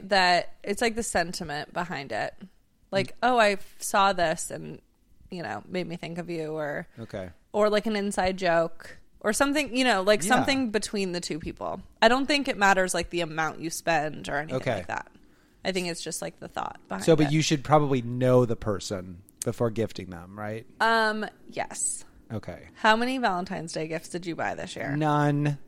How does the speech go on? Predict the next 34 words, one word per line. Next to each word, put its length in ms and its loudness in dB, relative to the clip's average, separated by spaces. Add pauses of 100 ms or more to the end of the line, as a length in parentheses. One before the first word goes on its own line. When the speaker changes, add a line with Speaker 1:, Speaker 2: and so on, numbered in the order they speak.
(500)
Speaker 2:
But 460 4 (140)
Speaker 1:
The 100 2
hesitation 640 2
Speaker 2:
the 80 8
Speaker 1:
on 80 6
it 60 2
Speaker 2:
thought, 260 10
Speaker 1:
didn't, 100 0
like 160 6 (100)
Speaker 2:
the 80 -8
thought 580 6
did 280 8
cross 300 2
my 120 -2
mind. 280 -2
Speaker 1:
Okay. 160 -2 (720)
Speaker 2:
Um, 420 10
should 440 8 (100)
joke 480 8
gifts 520 6 (100)
on 400 6 (400)
the 280 4
occasion 600 2
be 160 4
avoided? 600 -2 (280)
Like 140 -2
Speaker 1:
It 80 0
Speaker 2:
joke 220 -2
Speaker 1:
depends 400 0
Speaker 2:
gifts? 60 0
Speaker 1:
on 100 0
your 120 0
relationship. 720 -6 (220)
Speaker 2:
Okay. 340 -6